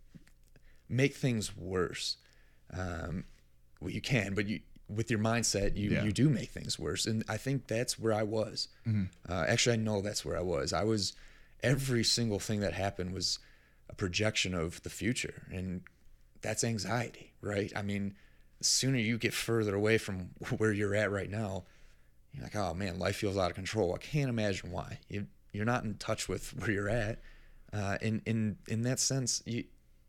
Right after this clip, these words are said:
Speaker 1: you're creating all these weird scenarios that almost none of them are gonna happen.
Speaker 2: I think maybe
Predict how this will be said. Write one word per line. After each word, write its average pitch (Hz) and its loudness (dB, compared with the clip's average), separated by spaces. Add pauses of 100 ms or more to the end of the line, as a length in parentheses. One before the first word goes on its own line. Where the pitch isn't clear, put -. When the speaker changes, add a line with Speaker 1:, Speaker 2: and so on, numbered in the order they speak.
(220)
Speaker 1:
you're 123 0
creating 143 4
all 131 2
these 110 0
weird 120 0
scenarios 120 0
that 107 0 (840)
almost 165 0
none 117 2
of 123 -2
them 113 0
are 104 -2
gonna 107 -2
happen. 113 0 (360)
Speaker 2:
I 113 2
think 160 8
maybe 104 8